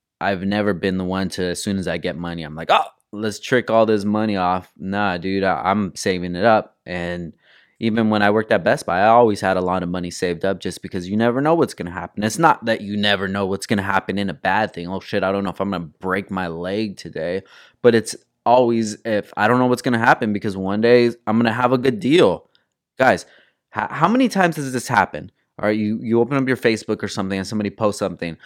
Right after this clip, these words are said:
"Gotta, gotta part it out, you know, I have to part it out. I, I don't have no time to finish this," or whatever. And people are selling shit for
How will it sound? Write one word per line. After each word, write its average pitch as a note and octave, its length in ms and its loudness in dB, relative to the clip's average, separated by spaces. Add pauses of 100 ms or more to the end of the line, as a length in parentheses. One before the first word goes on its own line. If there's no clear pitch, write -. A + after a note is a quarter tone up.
(300)
"Gotta, G#2 320 2 (400)
gotta A#2+ 240 4
part A#2+ 440 0
it A2 120 -4
out, G#2+ 400 0
you G2+ 80 -8
know, G2+ 220 -4 (240)
I G2+ 40 0
have G#2+ 140 0
to A2 60 -12
part A#2+ 260 2
it A2 140 2
out. G#2+ 280 2
I, G#2+ 220 0
I G#2+ 140 2
don't G#2+ 160 0
have G#2 200 -2
no G#2 280 0
time A#2+ 260 -2
to G2 60 -8
finish A2 280 -4
this," G#2+ 200 -12
or G2 60 -4
whatever. G2+ 340 0
And G#2 200 -4
people A2+ 280 0
are G2+ 60 4
selling G#2 360 0
shit - 300 -4
for - 320 -4